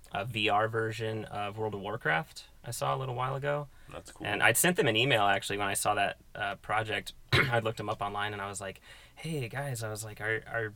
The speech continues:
Speaker 1: just curious, are you guys worried at all about, you know, Blizzard
Speaker 2: Blizzard
Speaker 1: coming
Speaker 2: not
Speaker 1: after
Speaker 2: coming
Speaker 1: you or anything?"
Speaker 2: anymore.
Speaker 1: And the guy's like, "Yeah, you know,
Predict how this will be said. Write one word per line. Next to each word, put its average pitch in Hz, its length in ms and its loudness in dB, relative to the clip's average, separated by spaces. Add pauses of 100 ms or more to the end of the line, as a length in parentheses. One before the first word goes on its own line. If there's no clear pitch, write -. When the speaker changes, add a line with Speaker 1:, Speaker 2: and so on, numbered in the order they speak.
(100)
Speaker 1:
just 156 200 -2
curious, 160 420 0
are 110 60 -2
you 123 160 -4
guys 151 500 -4 (100)
worried 131 300 0
at 135 80 -4
all 147 220 0
about, 113 440 4 (380)
you 113 120 -6
know, 104 180 -2
Blizzard 107 340 2
Speaker 2:
Blizzard 131 160 4
Speaker 1:
coming 127 220 8
Speaker 2:
not 131 80 12
Speaker 1:
after 131 220 10
Speaker 2:
coming 160 140 10
Speaker 1:
you 170 100 10
or 165 40 12
anything?" 175 280 10
Speaker 2:
anymore. 147 120 2 (180)
Speaker 1:
And 202 100 12
the 208 40 12
guy's 202 220 12
like, 453 120 8
"Yeah, 508 680 10
you 311 40 6
know, 269 480 10